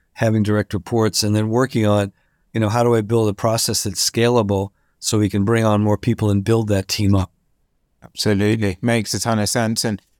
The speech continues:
Speaker 2: when you then also create that separation factor between, uh, enterprise leaders or leaders within a startup, what are some of the, you know, different attributes that you feel are a, a bit more applicable to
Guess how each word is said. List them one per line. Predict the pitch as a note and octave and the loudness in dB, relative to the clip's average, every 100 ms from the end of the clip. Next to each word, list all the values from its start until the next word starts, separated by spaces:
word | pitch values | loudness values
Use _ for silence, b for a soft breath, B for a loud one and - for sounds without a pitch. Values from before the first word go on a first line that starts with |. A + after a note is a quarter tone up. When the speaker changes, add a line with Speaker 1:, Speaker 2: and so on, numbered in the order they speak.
| - | -4
Speaker 2:
when | B2+ C3 | 0 2
you | D3 | 2
then | C3 C3+ B2 A#2 | 2 2 2 -2
also | A#2 A#2 G#2+ B2 A2 G#2 | -2 -4 0 0 0 -2
create | - B2 A2+ G#2 | -2 0 2 2
that | A2 A2 | 0 0
separation | C3 G#2+ A2+ A2 A2 - G#2+ | -2 0 0 0 0 0 -2
factor | - A2 - A#2+ | 0 -2 -2 -4
between, | G#2 G2+ - A#2 G#2+ G#2 G2 _ _ | -2 -4 -2 0 2 0 -4 _ _
uh, | A#2 - | -10 -2
enterprise | B2+ B2+ A#2+ G#2 A2+ G#2+ G#2 G#2+ | 0 0 0 0 2 2 2 0
leaders | A2 A2 G#2+ G#2+ F#2+ | 0 0 0 0 0
or | G2+ G2 G#2 | 0 0 0
leaders | A#2 A2+ A2 G2 B2 | 0 2 0 -2 -2
within | G#2+ A2 G#2 | -2 0 0
a | |
startup, | - - A#2+ A#2 - A#2+ G2 - _ b b - | -2 0 2 2 0 0 0 -4 _ b b -4
what | A#2 B2+ | 0 2
are | B2 | 2
some | C3 A#2 | 2 2
of | A2 F2 | 2 0
the, | A2 G#2+ G2+ G#2+ | 0 0 0 -2
you | F2+ A2+ | -4 -4
know, | A2 A2 | -4 -6
different | G#2+ C3 A#2 B2+ G#2+ | -4 0 0 0 0
attributes | A2 A#2 - G#2 A2+ G#2+ - | 0 -2 -4 -2 0 -2 -4
that | A2 | -4
you | G#2 | -2
feel | B2 A2 | 0 0
are | G#2 G#2 | 2 0
a, | G#2 G2+ | -2 -4
a | |
bit | G#2+ B2+ | -2 -2
more | A#2+ A2+ G#2 | 0 0 0
applicable | - A#2 - G#2 G#2 G2 | 0 -2 -2 -2 -2 -4
to | - A2 G2+ | -2 0 0